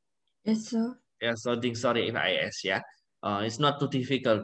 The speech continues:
Speaker 2: but maybe you remember about, um, when you watch movie that someone can, uh, for example, in circus, yeah, someone can move in, in above the rope, yeah.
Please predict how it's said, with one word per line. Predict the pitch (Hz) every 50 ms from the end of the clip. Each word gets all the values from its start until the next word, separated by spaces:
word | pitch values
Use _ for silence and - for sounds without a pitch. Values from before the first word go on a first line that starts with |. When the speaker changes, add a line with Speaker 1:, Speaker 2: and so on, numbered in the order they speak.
| -
Speaker 2:
but | - 127 120 - -
maybe | 107 127 135 147 147 165
you | 170 156 139 131
remember | 127 127 120 120 117 117 117 117 120 135 147 156 135
about, | 104 107 104 - 120 113 113 113 110 110 -
um, | 90 101 101 101 101 98 101 - _ _ _ _ _ - -
when | - 113 113 120
you | 120 120
watch | 123 127 123 -
movie | 110 120 127 123 113 110 160 165 165
that | 143 120 110
someone | - 127 117 120 127 147 160 165 160
can, | 160 131 117 113 113 113 110 107 110 - _ _ _ _ _ _ -
uh, | - 107 104 101 98 -
for | -
example, | 95 101 - - 120 123 123 - -
in | 135 131
circus, | 127 - 131 123 117 120 - - 151 165 160 -
yeah, | 151 - -
someone | - - 131 127 131 135 156 165 165
can | 160 151 131 127 127 131 131
move | 131 131 143 151 160 160 160 160 -
in, | - 131 127 123 123 120 120 -
in | 139 139 131 131 131 127 - - _ _ _ -
above | 131 123 131 139 139 -
the | - 139 123
rope, | 131 160 165 160 156
yeah. | 156 -